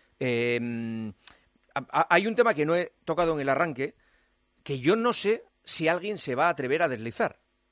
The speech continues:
que es el asunto del racismo. Yo supongo que nadie va a pensar que estamos ante un tema racista. O sea, de que, de que no se le da el premio a Vinicius porque Rodri es blanco y Vinicius es negro.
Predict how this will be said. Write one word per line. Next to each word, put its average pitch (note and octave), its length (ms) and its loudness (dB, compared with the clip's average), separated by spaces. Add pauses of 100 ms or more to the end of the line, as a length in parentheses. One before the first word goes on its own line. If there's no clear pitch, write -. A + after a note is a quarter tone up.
(120)
que D#3 140 2
es - 160 -2
el C3+ 120 -2
asunto F#3 500 -4 (100)
del D3+ 220 2
racismo. C3+ 500 -4 (1300)
Yo B2+ 280 -2
supongo B2+ 440 -2
que D#3+ 140 0
nadie F#3 420 0 (320)
va A#2 140 2
a A#2+ 80 2
pensar D3 480 -2 (160)
que - 100 -14
estamos A#2 320 -6
ante A2+ 200 -6
un A#2 100 -10
tema B2+ 160 0
racista. - 580 -4 (280)
O - 20 -18
sea, C#3 180 2
de G#2 160 -10
que, A2 160 -6
de A2+ 100 -6
que G#2 140 -6
no A#2+ 80 -6
se D#3 100 -6
le D3 120 4
da D3+ 220 6
el D3+ 200 0
premio D3+ 360 2
a D3+ 140 2
Vinicius E3 400 -2
porque C#3 300 0
Rodri C3+ 260 0
es D3+ 100 2
blanco F#3 440 2
y C#3 80 -4
Vinicius C3+ 320 -6
es A#2+ 100 -6
negro. A#2 400 -4